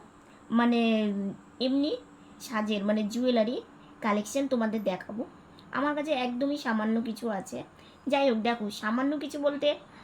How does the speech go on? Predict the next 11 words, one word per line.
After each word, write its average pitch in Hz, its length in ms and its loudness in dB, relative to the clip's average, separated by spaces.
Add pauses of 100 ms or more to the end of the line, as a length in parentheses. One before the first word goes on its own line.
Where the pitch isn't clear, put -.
(140)
আগে 233 340 2
যখন 262 460 0
আমরা 247 300 2
ছোট 233 240 -4
থেকে 262 240 0
বড় 220 240 4
হয়েছি, 220 380 -2 (540)
আহ, 214 280 6
তখন 294 360 4
হচ্ছে, 285 320 0
আহ, 226 720 2